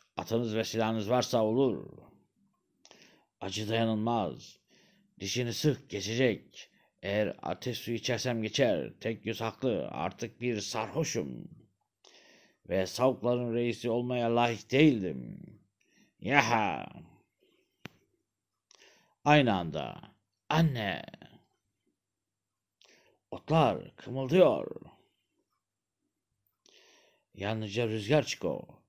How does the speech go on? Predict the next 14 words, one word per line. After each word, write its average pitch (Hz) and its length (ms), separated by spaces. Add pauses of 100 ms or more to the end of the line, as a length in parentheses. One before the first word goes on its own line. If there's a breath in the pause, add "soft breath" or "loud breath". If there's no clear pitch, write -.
Emin 135 200
misin? 73 600 (380 soft breath)
Bana 101 200
güven. 101 500 (140)
Karamba 104 420
karambita. 127 840
Gördüklerimizden 107 800
sonra 131 400
çayırlarda 117 760
otların 120 500
beni 123 340 (840 loud breath)
Boğmasından 123 760
korkmadan 120 960
yürüyemeyeceğim. 127 1500